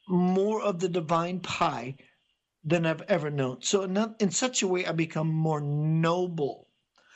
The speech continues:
And in my nobility, in my gratitude, I want to share that with other people, that life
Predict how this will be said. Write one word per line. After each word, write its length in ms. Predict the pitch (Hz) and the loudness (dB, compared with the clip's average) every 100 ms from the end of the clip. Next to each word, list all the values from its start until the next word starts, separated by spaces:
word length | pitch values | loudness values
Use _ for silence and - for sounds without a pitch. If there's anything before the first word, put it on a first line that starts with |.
| - - - | -20 -8 0
And 120 | 185 | 2
in 120 | 226 | 2
my 180 | 220 208 | 2 0
nobility, 1080 | 196 190 170 143 208 226 214 - 131 123 - _ _ _ _ _ _ _ | 0 -2 -4 0 0 2 -2 -6 -10 -10 -14 _ _ _ _ _ _ _
in 160 | 170 165 | 0 2
my 160 | 160 151 | 2 0
gratitude, 880 | 143 175 196 175 - 107 104 139 - _ _ _ - | 0 2 2 -4 -6 -8 -8 -12 -18 _ _ _ -2
I 120 | 175 | 0
want 220 | 208 226 | 0 -2
to 60 | 214 | -2
share 360 | - 214 226 | 0 2 0
that 180 | 220 170 | -2 -6
with 140 | 143 | -4
other 240 | - 147 139 | -2 -2 -4
people, 500 | - 170 165 139 127 | -6 -8 -8 -8 -4
that 240 | 127 - | -4 -2
life 880 | 170 170 190 220 269 160 - - | 0 2 2 2 0 -2 -6 -8